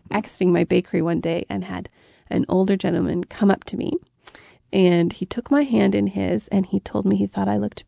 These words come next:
Speaker 2: beautiful, and then he thanked me for making a new French citizen.
Speaker 1: Really?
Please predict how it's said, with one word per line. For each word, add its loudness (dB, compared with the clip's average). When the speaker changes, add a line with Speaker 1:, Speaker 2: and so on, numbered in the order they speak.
Speaker 2:
beautiful, 0
and 0
then 4
he 0
thanked -2
me -2
for 2
making 4
a 4
new 2
French -4
citizen. -6
Speaker 1:
Really? 2